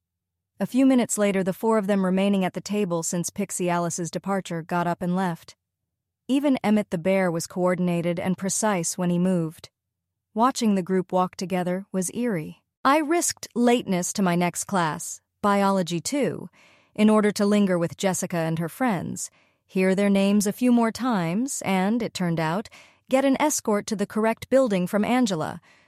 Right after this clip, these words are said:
who kindly reminded me what she was called en route after discovering that I was bound for the same class as she. The class was held in a room dominated by two-person black-topped lab tables like those in science rooms everywhere.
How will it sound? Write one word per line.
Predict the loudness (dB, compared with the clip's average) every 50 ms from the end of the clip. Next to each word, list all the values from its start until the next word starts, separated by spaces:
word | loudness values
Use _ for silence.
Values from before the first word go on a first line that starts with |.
| _ _ _ _
who | -4 -4
kindly | -2 -2 -2 -2 0 0 0 0
reminded | 2 2 2 4 2 2 2 2 2 2
me | 2 2 2
what | 2 0 0
she | -2 -2
was | -2 -2 -2
called | -4 -4 -2 0 2 2 2 2 2
en | 2 2 2 2 2
route | 2 2 2 2 0 -2 -4 -6
after | -6 -6 -6 -6 -8
discovering | -8 -6 -6 -4 -2 -2 -2 -2 0 -2 -2 0 0
that | 0 0
I | 0 0
was | -2 -2 -2
bound | -2 -2 0 0 0 0 -2
for | -4 -6
the | -6 -4
same | -2 -2 0 0 -2
class | -2 -2 -2 -2 -2 -4 -4
as | -6 -6
she. | -6 -4 -2 -2 -2 -4 -6 -12 _ _ _ _ _ _ _ _ _ _ _ _ _ _ -8
The | -8
class | -4 0 0 0 0 0 -2
was | -2 -2 -2
held | 0 0 2 2 2
in | 2 2
a | 2
room | 2 2 2 2 2 2 2
dominated | 2 2 2 2 2 2 2 0 0 0 -2 -4
by | -2 -2 -4
two-person | -4 -4 -4 -4 -4 -4 -2 -2 -2 -2 -2 -2 -2 -2 0
black-topped | 0 0 0 0 -2 _ -6 -4 -2 -2 -2 -4 -4
lab | -4 -2 0 2 0 0 -2 -4
tables | -4 -2 -2 -2 -2 -2 -4 -2 -2
like | -4 -2 -2
those | 0 0 0 0 0
in | 0 0
science | 0 0 0 0 2 0 0 -2 -2
rooms | -2 -2 0 0 0 0
everywhere. | 0 -2 -2 -2 -4 -4 -6 -8 -10 -10 -14 -16